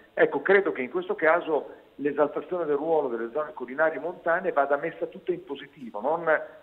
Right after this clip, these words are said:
eh, come in passato per alcuni è stato, la necessità di tutelare quei territori, ma anzi esaltando quei territori come i territori che oggi hanno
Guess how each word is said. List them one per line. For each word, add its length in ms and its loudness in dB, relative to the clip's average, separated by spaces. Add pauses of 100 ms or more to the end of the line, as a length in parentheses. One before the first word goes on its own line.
(140)
eh, 200 -2
come 240 -2
in 100 -6
passato 460 4
per 140 2
alcuni 300 -2
è 140 -2
stato, 320 4
la 120 -2
necessità 480 -2
di 180 -2
tutelare 680 2
quei 160 -10
territori, 480 -6
ma 160 -4
anzi 320 -12 (260)
esaltando 580 0
quei 180 -8
territori 480 -4
come 180 -10
i 60 -10
territori 520 -6
che 120 -8
oggi 260 -4
hanno 340 -4